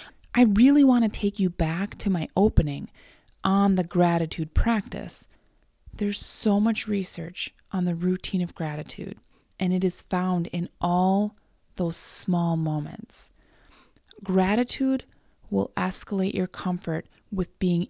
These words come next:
intimate with the beauty of life. Gratitude is going to open doors to more relationships. It will improve your physical health. It's going to improve your psychological and emotional health.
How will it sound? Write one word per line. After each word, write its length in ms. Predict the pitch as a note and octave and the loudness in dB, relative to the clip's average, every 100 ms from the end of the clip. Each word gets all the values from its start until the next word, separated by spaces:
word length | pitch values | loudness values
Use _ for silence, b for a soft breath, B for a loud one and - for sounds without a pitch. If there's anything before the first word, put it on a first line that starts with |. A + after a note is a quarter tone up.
| - | 0
intimate 560 | G#3 A3 G3 E3+ D#3 - - | 2 2 0 -2 -2 -8 -8
with 180 | G3 - | -6 -4
the 80 | E3+ | -6
beauty 680 | - F3+ F#3 F3+ D#3+ E3+ - | -4 2 2 2 0 -4 -10
of 160 | D#3 D3+ | -10 -8
life. 580 | D3+ D3+ C#3+ - - - b b b b b | -8 -8 -8 -14 -20 -20 b b b b b
Gratitude 640 | F#3 F3 G3+ G#3+ G3+ F#3 | -2 0 0 0 0 0
is 240 | F3+ F3+ - | 0 -4 -4
going 340 | F3+ F3 E3+ | -2 0 0
to 260 | E3 E3 D#3+ _ - | -2 -4 -6 _ 0
open 580 | F3 F3+ F#3+ F3+ F3+ F#3 _ _ - | 2 6 6 6 2 -2 _ _ 0
doors 500 | F3 E3+ D3 D3 - | 2 2 0 -6 -8
to 140 | - | -4
more 240 | E3 D#3+ | -2 0
relationships. 960 | D3+ D3+ D3+ D3+ - - - - - - - b b b | -2 -4 -6 -6 -6 -6 -6 -8 -8 -10 -12 b b b
It 140 | - G3 | 2 2
will 220 | F#3+ F#3+ | 2 2
improve 840 | G#3 F#3 - - G#3 A3 F#3+ D#3+ E3+ | 2 0 -2 -2 2 6 6 2 -2
your 160 | - F3 | -4 -4
physical 440 | - F3 E3 - | -2 -4 -4 -6
health. 460 | D3+ - E3+ - - - B B B B | -8 -6 -6 -8 -14 -20 B B B B
It's 160 | F#3+ | -4
going 280 | - G#3 G3+ | -2 0 0
to 200 | G3 G3 | -2 -2
improve 500 | G3 G3 - G#3 G3+ | -2 -4 0 0 0
your 120 | G#3 G3 | 0 -2
psychological 1200 | - G3 F#3+ G3 F3+ G3+ A3 F3+ - D3+ - - | -2 -4 -4 -4 -4 -4 -4 -6 -8 -12 -12 -8
and 300 | F#3 F3+ F3+ | -4 -4 -4
emotional 680 | F#3 F3 E3 A3+ - E3 - | -2 -2 0 -2 -4 -8 -10
health. 340 | - - - | -10 -12 -14